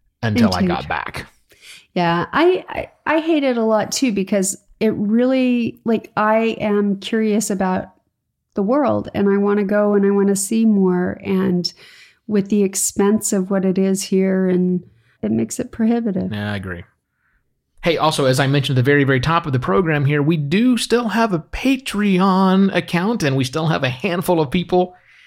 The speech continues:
Speaker 1: in our three-month-long absence, sorry about that,
Speaker 2: Whoops.
Speaker 1: who have continued to support us. Thank you very much for those supporters. If you would like to be one of those supporters, they got to listen to what's really happened.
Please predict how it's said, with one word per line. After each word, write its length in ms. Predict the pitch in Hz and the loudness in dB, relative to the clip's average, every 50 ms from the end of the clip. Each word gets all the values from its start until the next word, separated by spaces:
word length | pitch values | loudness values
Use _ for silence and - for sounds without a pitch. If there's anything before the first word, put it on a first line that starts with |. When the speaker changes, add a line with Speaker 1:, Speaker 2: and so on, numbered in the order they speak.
| _ _ _ | _ _ _
Speaker 1:
in 200 | 147 160 175 - | 0 0 0 0
our 500 | 147 147 156 156 147 139 127 127 - - _ _ _ _ _ _ _ _ _ _ | 0 2 2 4 4 2 0 -2 -8 -16 _ _ _ _ _ _ _ _ _ _
three-month-long 760 | - 107 107 110 110 110 107 107 107 - 101 107 107 107 107 101 | -4 -2 0 2 2 2 0 0 -2 -2 -2 -2 0 0 0 0
absence, 540 | 104 107 107 104 104 - 110 110 113 - - - - 104 | 0 -2 -2 -2 -2 -2 0 0 0 -2 -4 -8 -8 -10
sorry 240 | - - 90 90 | -8 -8 -6 -6
about 240 | 71 - 69 - - | -6 -6 -8 -8 -6
that, 140 | - - 254 | -6 -2 0
Speaker 2:
Whoops. 420 | 220 196 185 185 - - - - | 2 2 2 0 -2 -6 -8 0
Speaker 1:
who 160 | - 214 226 226 | 2 4 4 6
have 160 | 214 208 180 | 4 2 0
continued 300 | 196 202 180 202 196 185 | 0 2 2 2 4 4
to 60 | 175 | 2
support 320 | 175 175 - 180 175 175 196 | 2 2 2 2 2 2 2
us. 100 | 185 - | 2 2
Thank 220 | - 175 170 - | 2 0 2 2
you 60 | 165 | 2
very 180 | 147 147 147 143 | 2 4 4 4
much 220 | 139 139 139 - | 2 2 0 -2
for 100 | - 127 | -2 0
those 160 | 127 131 123 127 | 0 0 0 -2
supporters. 380 | 120 117 127 123 120 139 131 160 | -4 -2 -2 0 0 0 0 0
If 80 | 147 | 2
you 120 | 190 247 294 | 2 2 2
would 100 | 277 202 | 4 2
like 160 | 190 185 - | 0 0 0
to 60 | 156 | -2
be 200 | 143 170 247 294 | 0 0 0 2
one 80 | 302 208 | 2 2
of 80 | 151 135 | 2 2
those 100 | 120 - | 2 2
supporters, 440 | 131 117 123 120 113 123 139 - - - - - - - - - | 0 0 0 2 2 2 0 0 -4 -14 -20 -20 -20 -20 -12 -4
they 220 | 156 160 220 294 311 | 0 0 2 2 2
got 240 | 311 285 214 - - | 2 0 0 0 0
to 80 | 151 | -2
listen 360 | 127 143 143 131 - 139 127 123 | 0 0 0 0 0 0 0 2
to 160 | 127 127 127 | 4 4 4
what's 500 | 123 117 117 117 120 135 151 147 - - | 4 4 2 2 2 2 2 2 -2 -2
really 240 | 139 139 131 120 113 | 0 0 2 2 0
happened. 380 | 110 165 214 - - 73 - | 0 -2 -4 -6 -10 -12 -14